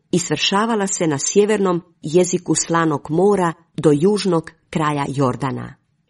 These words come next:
To je južna međa. Jordan je pak bio međa s istočne strane. To je baština sinova Benjaminovih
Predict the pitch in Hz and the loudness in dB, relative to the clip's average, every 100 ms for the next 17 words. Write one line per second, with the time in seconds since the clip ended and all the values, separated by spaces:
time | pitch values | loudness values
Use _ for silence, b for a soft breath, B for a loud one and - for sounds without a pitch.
0 | _ _ - 175 175 165 - - 202 214 | _ _ 2 4 6 4 0 -2 4 4
1 | 147 131 131 131 123 - - - _ _ | 2 -4 -4 -4 -6 -10 -12 -16 _ _
2 | _ _ _ _ - 180 208 185 170 165 | _ _ _ _ 0 2 4 4 2 2
3 | 165 151 143 185 156 165 190 185 180 - | 0 -2 2 4 6 4 4 2 -4 -4
4 | - 226 - 131 - 127 - 139 131 127 | -2 0 -2 -6 -6 -8 -8 -10 -8 -10
5 | 117 117 _ _ _ _ _ - 262 262 | -12 -16 _ _ _ _ _ 0 2 4
6 | 170 185 190 - 185 170 160 - - - | 4 2 0 -4 -2 -2 -2 -8 -10 0
7 | 214 190 151 139 135 131 131 165 233 240 | 2 2 2 -2 -2 -2 -2 0 4 4
8 | 208 190 | 2 -2